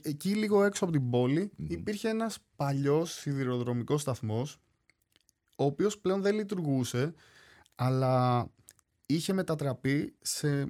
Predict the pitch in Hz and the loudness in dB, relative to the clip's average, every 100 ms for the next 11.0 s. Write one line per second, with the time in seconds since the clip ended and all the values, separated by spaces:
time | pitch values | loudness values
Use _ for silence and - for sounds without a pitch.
0 | - 139 - 180 170 160 120 95 101 _ | 2 2 2 0 2 2 0 -4 -10 _
1 | _ _ _ _ _ _ _ _ _ _ | _ _ _ _ _ _ _ _ _ _
2 | _ _ _ _ _ - - 135 - 175 | _ _ _ _ _ -10 -4 -4 -2 0
3 | 180 175 160 156 160 165 170 160 160 151 | 0 0 -2 -4 -4 -2 -4 -2 0 0
4 | 143 - 123 147 156 151 147 160 160 156 | 0 -2 -2 -2 -2 -4 -2 -2 -2 -4
5 | 160 160 151 143 143 135 107 98 104 104 | -2 -2 -2 -2 -4 -4 -6 -6 -8 -6
6 | 101 101 104 101 98 95 190 95 69 67 | -6 -6 -6 -4 -4 -4 -4 -4 -4 -6
7 | 69 101 98 95 123 _ - 85 69 - | -6 -6 -6 -8 -14 _ -14 -10 -10 -12
8 | _ _ _ - - 110 107 110 110 139 | _ _ _ -20 -2 2 4 2 0 -4
9 | - - - - - - - _ - 202 | -14 -20 -20 -20 -20 -20 -20 _ 0 2
10 | - - 156 214 214 147 151 151 233 | 2 0 0 4 4 4 4 4 2